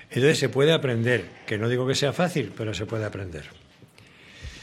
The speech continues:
Y luego, claro, vienen constantes o vienen variables que son, mm, culturales, que son de nuestro tiempo. <clears throat> En general, la gente hoy es más flojita para el dolor.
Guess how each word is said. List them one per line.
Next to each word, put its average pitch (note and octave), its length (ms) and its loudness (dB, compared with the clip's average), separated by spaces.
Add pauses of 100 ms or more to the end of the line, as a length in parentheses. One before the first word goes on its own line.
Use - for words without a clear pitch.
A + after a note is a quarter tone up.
(380)
Y D3+ 80 2
luego, F#3+ 220 4
claro, C#3 280 2
vienen E3 280 2
constantes D3 840 0
o A#2 100 -2
vienen C3 460 0
variables B2+ 560 0
que A2 160 -6
son, B2+ 340 -4 (260)
mm, G#2 380 -6
culturales, A2 760 -4
que A2 120 -10
son A#2 200 -4
de A2+ 80 -2
nuestro A2 300 -4
tiempo. - 480 -8 (560)
<clears throat> - 40 -8 (1080)
En B2 120 2
general, D3+ 640 0 (580)
la F#2 140 -8
gente D3 260 -2
hoy D3 140 2
es C#3 100 -2
más C3+ 180 -2
flojita - 560 -6 (1160)
para A2+ 220 -2
el A2+ 80 -2
dolor. C#3 300 4